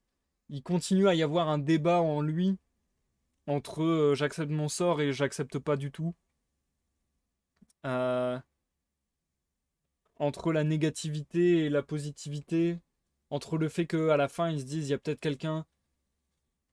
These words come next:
qui est là pour, euh, vouloir me sauver, et cetera. » Mais la phrase, « La logique a beau être inébranlable, elle ne résiste pas à un homme qui veut survivre, qui veut vivre, pardon. »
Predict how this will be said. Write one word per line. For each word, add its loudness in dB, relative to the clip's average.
qui -4
est 2
là 4
pour, 0
euh, 4
vouloir 0
me -2
sauver, -2
et -4
cetera. » -6
Mais -2
la 4
phrase, « 0
La 2
logique 0
a 4
beau 2
être -6
inébranlable, -2
elle -4
ne -2
résiste -4
pas 0
à 0
un 0
homme -2
qui -12
veut -6
survivre, -8
qui -6
veut 2
vivre, -6
pardon. » -6